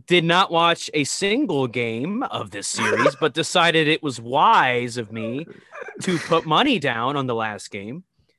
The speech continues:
And so I try, I did my best to watch game six, the last game. Well, it could have been the, the second to last game, but if, you know, if Devin Booker had, he was a good ball player, but he wasn't. So, but the,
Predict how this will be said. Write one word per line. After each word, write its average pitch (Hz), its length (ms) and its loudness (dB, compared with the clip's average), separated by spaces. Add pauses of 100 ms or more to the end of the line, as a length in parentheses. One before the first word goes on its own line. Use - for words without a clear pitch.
(120)
And 170 180 2
so 180 540 4
I 180 100 0
try, 214 420 2
I 175 100 2
did 180 220 2
my 190 200 0
best - 580 -4 (440)
to 151 120 -2
watch 135 340 2
game 117 240 -6
six, - 520 -10
the 139 100 -2
last 135 640 0
game. 110 200 -4 (200)
Well, 156 400 4
it 165 160 0
could 185 160 0
have 151 120 2
been 120 220 -2
the, 110 280 -6 (220)
the 131 260 -12
second 175 280 -4
to 110 60 -6
last 95 240 -10
game, 95 180 -12
but 98 180 -12 (380)
if, 127 240 -8
you 143 80 -6
know, 117 120 -4
if 104 100 -8
Devin 117 500 -2
Booker 120 380 -4
had, 110 320 -6
he 127 400 -6
was 110 100 -8
a 110 60 -6
good 104 180 -6
ball 127 180 0
player, 98 360 -8 (240)
but 165 100 2
he 156 80 2
wasn't. 131 320 0
So, 117 220 -4 (480)
but 185 260 0
the, 196 540 2